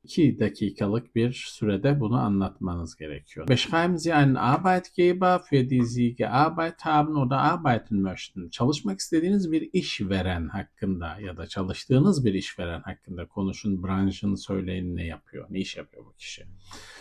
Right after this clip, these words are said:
Bölümü var mı yani, bu ne bölümü? Ne yaptınız ve özellikleri neler? Ya da, e, sizin için iyi bir iş atmosferi nasıl?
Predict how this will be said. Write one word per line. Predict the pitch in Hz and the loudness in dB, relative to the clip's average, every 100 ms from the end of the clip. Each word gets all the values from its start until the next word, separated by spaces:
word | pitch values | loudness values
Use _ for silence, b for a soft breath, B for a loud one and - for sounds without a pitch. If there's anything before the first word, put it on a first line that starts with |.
| B _ | B _
Bölümü | 113 104 98 98 98 | 2 4 6 6 4
var | 92 87 82 | 2 0 -2
mı | 82 | -6
yani, | 82 76 73 73 73 | -8 -8 -10 -10 -14
bu | 73 | -18
ne | 78 | -18
bölümü? | 78 67 67 76 78 82 | -18 -20 -20 -20 -20 -6
Ne | 95 | 0
yaptınız | 123 98 _ 87 85 - - - - | 0 -2 _ -14 -12 -10 -10 -10 -8
ve | 92 | -6
özellikleri | 90 101 107 110 107 - 107 104 92 | -2 4 6 4 2 0 0 0 -2
neler? | 82 73 87 - _ _ B B B B B _ | -6 -10 -14 -18 _ _ B B B B B _
Ya | 113 151 185 | 6 8 8
da, | 180 175 175 127 135 131 | 4 2 0 2 6 6
e, | 123 | 6
sizin | - 139 139 165 156 | 4 2 4 2 0
için | - 131 - 139 131 143 - | 0 -2 0 4 4 2 2
iyi | 123 139 | 4 6
bir | 123 123 | 4 4
iş | 147 127 - - | 2 0 -4 -10
atmosferi | - - 98 - 101 98 110 | -10 -6 -6 -4 -4 0 2
nasıl? | 107 - - | 2 -2 -6